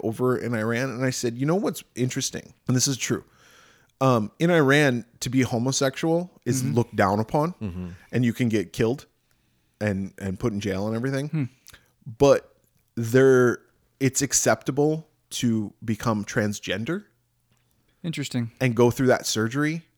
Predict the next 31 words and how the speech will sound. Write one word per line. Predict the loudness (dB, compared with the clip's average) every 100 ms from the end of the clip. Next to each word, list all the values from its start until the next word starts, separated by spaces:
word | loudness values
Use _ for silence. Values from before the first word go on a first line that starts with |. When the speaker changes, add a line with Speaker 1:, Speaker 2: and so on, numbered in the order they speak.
| _ _ _ _ -2
Speaker 1:
in | 0
order | 2 0
to | -2 -4
be | -2 -2
with, | 0 0 0 -6 -20 _
um, | -8 -6 -8 -12 -16 _ -4
biologically | -2 0 -4 -6 -8 -8 -8 -10 -10
or | -12 -6
what | -6 -6
sex | -6 -6 -6
you're | -8
born | -8 -10 -10
with. | -8
Speaker 2:
Huh. | -4 -2 -4 -12 -2
Speaker 1:
So, | 4 6
like, | 4 2
a |
male | 0 2 2
on | 2 0
male, | 0 0 0
like, | -2 -2
if | -6 -6
one's | -4 -4
a | -6
transgender, | -6 -6 -6 -6 -4 -2 -2 -4
Speaker 3:
Mm-hmm. | -4
Speaker 1:
everybody's | -2 -2 -4 -6
okay | -10 -10 -8
with | -8 -10 -10
that. | -6
Speaker 3:
Yeah. | -6